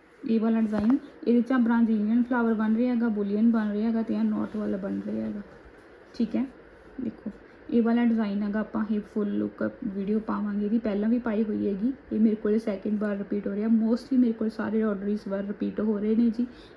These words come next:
ਇਸ ਕਰਕੇ ਆਪਾਂ ਕੋਈ ਵੀਡੀਓ ਨਵੀਂ ਨਹੀਂ ਪਾ ਰਹੇ ਕਿਉਂਕਿ ਨਵਾਂ ਡਿਜ਼ਾਈਨ ਕੋਈ ਨਹੀਂ ਆ ਰਿਹਾ। ਇੱਕ ਦੋ ਦਿਨਾਂ ਤੱਕ ਆਪਾਂ ਨਵਾਂ ਵੀਡੀਓ ਵੀ ਪਾਵਾਂਗੇ ਕੋਈ। ਤੇ ਅੱਜ ਵਾਲੀ ਵੀਡੀਓ ਦੇ ਵਿੱਚ ਆਹ ਨੋਟ ਸਟਿਚ ਹੈ, ਤੁਸੀਂ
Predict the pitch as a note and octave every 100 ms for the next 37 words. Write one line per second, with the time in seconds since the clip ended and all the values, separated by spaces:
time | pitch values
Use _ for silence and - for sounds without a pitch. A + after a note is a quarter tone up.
0 | - A3+ A3 G3 A3 G#3 G3+ G#3 G#3 G3
1 | G3+ A3+ G3 G3 G3 F#3+ A3+ A3+ G#3 G#3
2 | G#3+ G3+ F#3+ G3+ F#3+ F#3+ F#3 F#3 F#3+ F#3
3 | G3 G3 G#3 G#3 G3 G#3+ A3 G3 G3+ F#3+
4 | F#3+ G3+ - G3 - F#3+ F#3+ F#3+ G3 G3+
5 | A3 A3 A3 G#3 G#3 G#3+ A3+ C#4 - -
6 | - - - - - A3+ A3 G#3+ A#3+ A#3+
7 | B3 A#3+ A#3+ B3+ B3+ B3 B3 A3+ G#3+ A3+
8 | A#3 A#3+ A3+ A3+ A3+ A3+